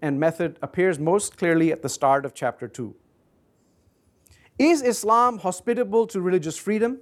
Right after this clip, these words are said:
This is a quote. "Is Islam hospitable to religious freedom? There is no better way to answer the central question of this book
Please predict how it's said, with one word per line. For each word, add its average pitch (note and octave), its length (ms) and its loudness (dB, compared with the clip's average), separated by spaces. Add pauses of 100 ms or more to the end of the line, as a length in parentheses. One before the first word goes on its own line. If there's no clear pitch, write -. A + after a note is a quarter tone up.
(140)
This B2 100 -10
is A#2 80 -14
a - 160 -20
quote. A2+ 340 -2
"Is B3 200 2
Islam G#3+ 420 2
hospitable G3+ 520 -2
to E3+ 100 -6
religious F3 280 -2
freedom? A#3+ 420 -4 (920)
There G3+ 140 4
is F#3+ 120 0
no C4 320 4
better B3+ 300 0
way G3+ 240 2
to F3+ 160 -4
answer G3 320 -2
the G3 120 0
central A3+ 400 -4
question F#3 500 -2
of D3+ 260 0
this C3+ 180 -4
book A3+ 360 2